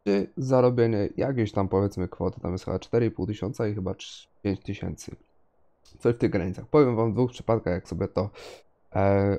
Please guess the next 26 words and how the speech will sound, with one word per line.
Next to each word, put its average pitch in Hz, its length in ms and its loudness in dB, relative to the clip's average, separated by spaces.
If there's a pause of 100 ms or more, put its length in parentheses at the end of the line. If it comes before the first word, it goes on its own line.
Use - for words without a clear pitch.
ogarnąć 127 580 2
na 165 100 2
szybkości, - 580 -2
gdzieś 156 160 -2
w 143 60 -4
około 139 240 0
godzinkę 131 420 -2
czasu, 135 360 -2
a 151 80 2
nie 135 100 0 (480)
w - 40 -10
dwie 120 260 2
godziny, 120 380 0
jak 123 200 -4
pewnie 120 440 2
co 131 120 -2
niektórzy 117 440 -2
tak 113 160 -6
się 117 120 -4
męczyli. 113 560 -2 (500)
E, 98 340 4
tak 151 300 0
więc 151 440 2 (200)
do 120 220 0
tego 180 240 2
sposobu, 113 560 2